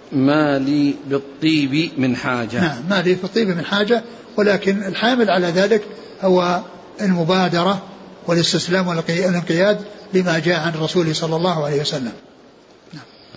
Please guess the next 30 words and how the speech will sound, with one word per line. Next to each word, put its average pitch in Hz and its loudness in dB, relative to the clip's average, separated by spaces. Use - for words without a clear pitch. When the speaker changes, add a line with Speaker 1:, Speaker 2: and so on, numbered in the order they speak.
Speaker 1:
قال: 160 -2
"حدثنا 165 -2
إسماعيل 160 -2
عن 151 -2
مالك، 151 0
Speaker 2:
نعم، 147 -10
Speaker 1:
عن 147 -4
عبد 156 -2
الله 165 2
بن 160 -2
أبي 151 -2
بكر 165 -2
بن 156 0
محمد 156 -2
بن 147 -2
عمرو 151 -2
بن 143 -4
حزم، 156 -4
عن 147 -6
حميد 156 0
بن 143 2
نافع، 151 2
عن 139 0
زينب 151 2
بنت 147 0
أبي 143 0
سلمة". 127 0
Speaker 2:
نعم. 123 -8
Speaker 1:
باب 139 0
زيارة 135 0